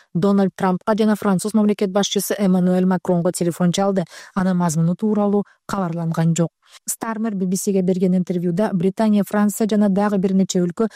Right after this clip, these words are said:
Украина менен тынчтык келишими үстүнөн иш алып бараарын, кийин план А К Ш менен талкууланаарын билдирди. Лондон жана Париж А К Ш кепилдик берсе, Украинага бейпилдик күчтөрүн жөнөтүүгө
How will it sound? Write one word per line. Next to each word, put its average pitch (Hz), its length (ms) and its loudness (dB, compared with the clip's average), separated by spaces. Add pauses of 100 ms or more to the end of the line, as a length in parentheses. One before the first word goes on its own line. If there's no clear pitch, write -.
(180)
Украина 220 460 2
менен 220 220 2
тынчтык 202 440 0
келишими 202 520 2
үстүнөн 196 380 0
иш 208 200 -6
алып 185 240 0
бараарын, 180 460 2 (300)
кийин 208 280 4
план 202 340 2
А 202 120 0
К - 80 -16
Ш - 160 -2
менен 208 240 2
талкууланаарын 165 840 0
билдирди. 175 580 0 (580)
Лондон 220 360 2
жана 190 240 0
Париж 202 320 0
А - 140 -6
К - 80 -14
Ш 220 160 -4
кепилдик 180 480 -2
берсе, 170 300 -2
Украинага 202 560 0 (100)
бейпилдик 185 520 0
күчтөрүн 202 480 0
жөнөтүүгө 165 640 -2